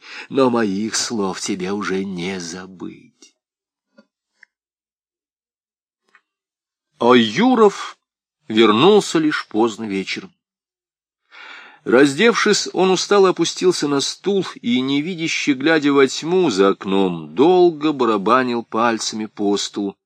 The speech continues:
что означало у него крайнюю озабоченность.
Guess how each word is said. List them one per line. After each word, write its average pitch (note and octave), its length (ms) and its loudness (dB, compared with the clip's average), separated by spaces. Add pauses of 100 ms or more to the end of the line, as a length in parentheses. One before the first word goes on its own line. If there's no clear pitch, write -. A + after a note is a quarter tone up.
(440)
что - 220 -4
означало A#2 540 -2
у C#3 80 -4
него C3+ 180 -4
крайнюю G2 800 -6 (100)
озабоченность. F#2 1000 -10